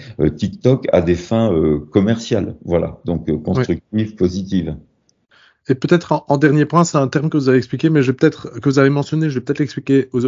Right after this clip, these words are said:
Speaker 2: aux auditeurs pour dire aussi et pour nuancer ce qu'on dit. Donc on, on s'est centré ici sur TikTok au-, pour la polémique qu'il y avait autour et pour ses liens avec le gouvernement chinois, mais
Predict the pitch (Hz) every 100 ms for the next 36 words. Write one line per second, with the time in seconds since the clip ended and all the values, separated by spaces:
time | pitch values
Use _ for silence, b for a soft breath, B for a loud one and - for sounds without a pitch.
0 | 127 120 123 120 117 113 180 - 135 127
1 | 117 _ b b b - - 170 135 123
2 | 120 139 131 123 - 123 131 139 185 147
3 | 131 135 - - 135 156 147 147 147 135
4 | - 143 120 - 143 - 156 147 113 107
5 | - 101 98 104 101 110 117 - 101 104
6 | 104 135 147 147 B B B 120 120 -
7 | 120 135 143 127 117 110 113 107 104 98
8 | - 123 165 190 B B - 139 151